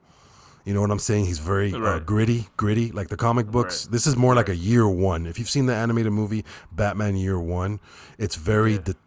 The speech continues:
Speaker 1: detective style type gritty. You can say almost
Speaker 2: Okay.
Speaker 1: like that Sin City, but Sin City's more like comic book, pure
Speaker 2: Yeah. Well,
Speaker 1: comic
Speaker 2: that's what
Speaker 1: book.
Speaker 2: I'm, that's what I'm getting at. Like, is this gonna be,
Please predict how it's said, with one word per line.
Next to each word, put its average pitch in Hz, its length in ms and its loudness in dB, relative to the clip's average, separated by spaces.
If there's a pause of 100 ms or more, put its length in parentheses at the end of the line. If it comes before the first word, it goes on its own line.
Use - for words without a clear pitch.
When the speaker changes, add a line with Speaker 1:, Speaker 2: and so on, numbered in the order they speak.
Speaker 1:
detective 92 580 -6
style 98 480 0
type 85 340 -6
gritty. 87 420 -2 (280)
You 147 120 -2
can 170 120 0
say 185 220 2
almost 170 220 2
Speaker 2:
Okay. 151 80 0
Speaker 1:
like 151 140 4
that 147 120 2
Sin 147 180 2
City, 120 200 4
but 101 120 0
Sin 135 180 0
City's 123 320 0
more 110 360 2
like 90 260 -4
comic 85 360 -4
book, 76 300 -14 (600)
pure 123 180 0
Speaker 2:
Yeah. 98 60 4
Well, 78 100 -4 (420)
Speaker 1:
comic - 180 2
Speaker 2:
that's 160 140 8
what 160 100 4
Speaker 1:
book. 139 140 6
Speaker 2:
I'm, 107 80 -12
that's 139 200 2
what 147 120 0
I'm 123 100 -6
getting 127 280 -4
at. 95 140 -8
Like, 98 220 -6
is 101 180 -10
this 107 160 -10
gonna 110 180 -8
be, 104 320 -10